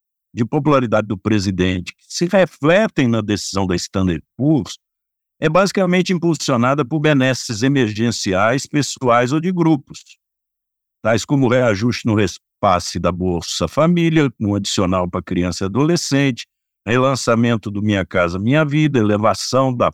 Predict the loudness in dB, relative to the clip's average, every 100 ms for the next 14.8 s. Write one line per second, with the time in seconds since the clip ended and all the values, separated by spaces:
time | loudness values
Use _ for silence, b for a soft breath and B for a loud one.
0 | _ 2 2 0 -4 -4 -2 -4 -4 -4
1 | -4 -4 -4 -2 2 2 2 2 2 -2
2 | _ _ _ -4 -2 0 2 2 0 -2
3 | -10 -4 0 0 0 -4 -10 _ _ _
4 | _ -4 -2 0 2 2 2 2 2 0
5 | -2 0 2 0 -2 -10 -4 -2 2 2
6 | 2 0 -2 -8 -8 -4 -2 0 2 2
7 | 4 2 0 -2 -10 -2 2 2 2 2
8 | 0 2 2 0 -2 -4 0 0 -2 -2
9 | 0 0 -2 -2 0 -2 -4 -4 -2 -4
10 | -2 0 2 2 -2 -6 _ _ _ -2
11 | 0 2 0 0 0 2 2 0 0 0
12 | 0 0 0 0 -4 -2 -2 2 2 2
13 | 0 -2 -2 0 0 -2 -6 -2 -2 -2
14 | -4 -6 -2 2 4 2 0